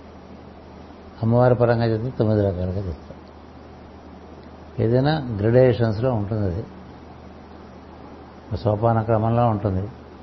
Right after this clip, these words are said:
అతి సున్నిత నుంచి, అతి సూక్ష్మం నుంచి చాలా <clears throat> భౌతికంగా వరకు కూడా ఉంటుంది.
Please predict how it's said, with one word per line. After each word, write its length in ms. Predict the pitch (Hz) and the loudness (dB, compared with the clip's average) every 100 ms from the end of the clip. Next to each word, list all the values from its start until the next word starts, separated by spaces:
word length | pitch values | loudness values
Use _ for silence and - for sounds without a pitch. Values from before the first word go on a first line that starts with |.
| - - - - - - - | -20 -20 -20 -20 -20 -20 -4
అతి 200 | 107 - | 0 2
సున్నిత 360 | 120 127 120 110 | 4 6 4 6
నుంచి, 440 | 113 110 104 160 160 - - - - - - - - | 6 4 2 -2 -4 -14 -20 -20 -20 -20 -20 -18 -8
అతి 180 | 104 117 | -4 -4
సూక్ష్మం 480 | 101 120 104 120 117 | 2 2 2 0 0
నుంచి 360 | 107 131 147 - - - - - - 98 | 0 0 -2 -4 -14 -20 -20 -20 -6 0
చాలా 400 | 98 123 165 175 - - - - - - - | 2 2 2 -6 -14 -20 -20 -20 -20 -8 -2
<clears throat> 480 | - 127 135 101 82 | 4 8 8 6 2
భౌతికంగా 720 | 95 107 110 117 113 120 135 127 107 98 90 98 | 0 0 0 0 2 0 0 -8 -6 -6 -6 -4
వరకు 300 | 98 95 95 | -4 -2 -4
కూడా 160 | 110 | -2
ఉంటుంది. 280 | 90 90 90 | -4 -8 -12